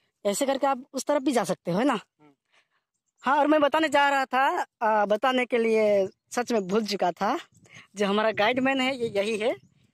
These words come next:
Speaker 1: उनका नाम है गंभीर और ये यहीं का स्थानिक रहने वाला है।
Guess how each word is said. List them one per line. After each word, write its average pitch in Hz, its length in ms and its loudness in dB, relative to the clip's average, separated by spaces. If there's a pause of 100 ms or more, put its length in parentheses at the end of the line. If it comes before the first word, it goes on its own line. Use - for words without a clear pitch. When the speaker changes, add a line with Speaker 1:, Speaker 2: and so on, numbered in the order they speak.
(200)
Speaker 1:
उनका 196 240 -2
नाम 208 260 0
है 196 100 -2
गंभीर 254 460 -2 (480)
और 180 80 -4
ये 196 600 -2 (280)
यहीं 175 220 -2
का 208 120 -2
स्थानिक 202 460 -6
रहने 233 200 -2
वाला 240 180 -2
है। 302 220 -4